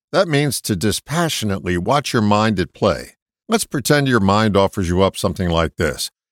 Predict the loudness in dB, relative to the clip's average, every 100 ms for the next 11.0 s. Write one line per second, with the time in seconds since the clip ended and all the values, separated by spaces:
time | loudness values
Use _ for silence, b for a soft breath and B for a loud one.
0 | _ 4 6 4 4 4 4 2 0 0
1 | -2 0 2 2 -2 -10 -20 _ _ _
2 | _ _ -4 0 0 0 0 0 0 -2
3 | 2 2 4 2 2 0 -2 -2 -2 -2
4 | -6 _ _ 4 6 6 2 2 0 0
5 | -2 0 2 0 0 0 0 0 -2 -8
6 | _ _ _ -4 2 2 4 2 4 4
7 | 4 2 0 0 2 2 2 0 0 2
8 | 0 -2 -6 -6 -4 0 0 2 4 4
9 | 2 0 -2 0 2 4 4 2 2 2
10 | 2 2 0 0 -6 -4 -4 -4 -12 _